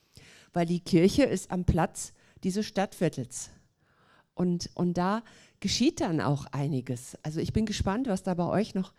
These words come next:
geschehen wird. Das ist spannend. Unsere Gemeinde hat sich seitdem sehr verändert, von der sozialen Zusammensetzung sehr. Das liegt aber auch dran, dass wir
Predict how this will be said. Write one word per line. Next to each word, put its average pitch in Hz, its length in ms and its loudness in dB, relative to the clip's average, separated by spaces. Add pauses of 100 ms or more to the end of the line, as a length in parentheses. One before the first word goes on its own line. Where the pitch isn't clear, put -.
(220)
geschehen 208 500 0
wird. 247 260 0 (240)
Das 190 180 -4
ist - 140 -4
spannend. 226 640 2 (440)
Unsere 220 280 4
Gemeinde 214 380 4
hat 220 140 0
sich 208 140 -4
seitdem 202 360 4
sehr 190 220 6
verändert, 151 640 0 (920)
von 180 220 2
der 170 240 6 (360)
sozialen 190 480 0
Zusammensetzung 233 720 0
sehr. 226 360 2 (480)
Das 185 200 -4
liegt 190 220 -4
aber 175 240 2
auch 180 100 2
dran, 175 260 -2
dass 165 240 -4
wir 160 320 0